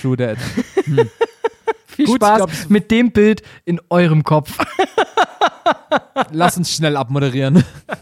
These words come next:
Speaker 2: Ja, es gibt auch heute mal wieder kein Outro. Es tut mir leid.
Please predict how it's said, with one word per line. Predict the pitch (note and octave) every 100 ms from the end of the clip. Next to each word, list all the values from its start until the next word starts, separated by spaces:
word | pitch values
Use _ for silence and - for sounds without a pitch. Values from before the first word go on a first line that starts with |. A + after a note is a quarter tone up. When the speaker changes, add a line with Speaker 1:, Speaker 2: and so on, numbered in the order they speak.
| _ F#3+ - - D#3 - - A#3
Speaker 2:
Ja, | G3
es | G3+ -
gibt | A3
auch | F#3 E3+
heute | F#3 F3+
mal | E3 D#3+
wieder | D3+ D3+
kein | D#3 D3+
Outro. | D3+ C3+ - B2+
Es | -
tut | D3+
mir | C3+
leid. | B2+ C3+ C#3